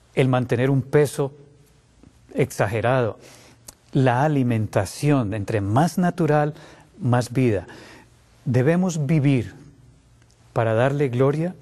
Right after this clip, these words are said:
a Dios. Él nos ha creado a nosotros como unos seres que le ofrecen alabanza permanentemente. Nos programó para vivir determinada edad.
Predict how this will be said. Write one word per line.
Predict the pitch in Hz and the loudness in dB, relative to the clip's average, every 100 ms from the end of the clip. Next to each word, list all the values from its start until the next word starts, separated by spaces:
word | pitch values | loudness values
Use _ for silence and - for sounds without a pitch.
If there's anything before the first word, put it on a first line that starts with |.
| - | -14
a | - 107 | -6 -2
Dios. | 110 117 101 - - | 2 0 -2 -10 -4
Él | 135 147 | 0 0
nos | 156 165 | 0 -2
ha | 151 | -4
creado | - 131 113 139 180 110 92 - | -2 -2 0 2 0 0 -4 -2
a | 120 | -2
nosotros | 107 - 170 - 117 - - - - - | -2 0 0 0 -6 -8 -16 -20 -16 -4
como | 120 127 | 0 2
unos | 147 160 147 | 2 2 0
seres | - - 180 147 139 151 - - - - _ - | -2 0 2 4 0 -2 -10 -20 -20 -20 _ -4
que | - | 0
le | 127 123 | 2 2
ofrecen | 113 - 165 180 156 - 135 | 0 -2 0 0 0 -2 -2
alabanza | 120 117 139 156 - 151 | 0 2 2 0 -2 -4
permanentemente. | 143 120 113 131 131 135 139 107 - - - - - - - - - - - | -2 -2 -2 -2 -2 0 0 0 -6 -10 -16 -20 -20 -20 -20 -20 -20 -14 0
Nos | 147 139 | 2 2
programó | - 143 127 127 185 208 | 2 2 2 0 0 -2
para | - 156 127 | 0 2 2
vivir | 123 123 170 | 0 0 0
determinada | 160 170 165 131 123 113 139 151 | 0 0 0 0 0 0 2 2
edad. | 131 113 | 2 0